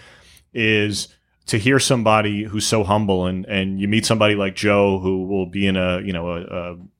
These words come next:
a polo shirt and shorts, and, uh, you'd never know what his net worth is, and he, he will never bring that up to you, and he'll never make you feel like you're not in, on an equal level with him. And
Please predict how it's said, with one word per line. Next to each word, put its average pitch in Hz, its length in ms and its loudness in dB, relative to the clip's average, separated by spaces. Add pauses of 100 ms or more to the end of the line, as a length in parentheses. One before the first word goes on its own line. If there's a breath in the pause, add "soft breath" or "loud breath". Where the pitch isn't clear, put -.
(260)
a 98 60 -14
polo 98 300 0
shirt 92 260 -4
and 87 100 -8
shorts, - 540 -2 (460 loud breath)
and, 92 640 2
uh, 87 480 -2 (120)
you'd 113 300 -2
never 104 220 2
know 95 520 0
what 95 160 0
his 95 180 0
net 98 140 0
worth 95 240 0
is, 104 180 2
and 98 80 2
he, 101 100 -4
he 104 220 -2
will 107 140 0
never 110 280 4
bring 110 200 2
that 101 140 2
up 101 140 2
to - 120 -2
you, 113 140 2
and 101 80 0
he'll 92 80 2
never 104 300 2
make 98 320 0
you 104 140 -4
feel 104 360 -2
like 98 260 -2
you're 95 100 -2
not 95 220 2
in, 92 240 -6
on 92 160 0
an 90 180 -8 (160)
equal 107 260 0
level 98 300 2
with 117 160 0
him. 131 200 4 (600 loud breath)
And 101 640 2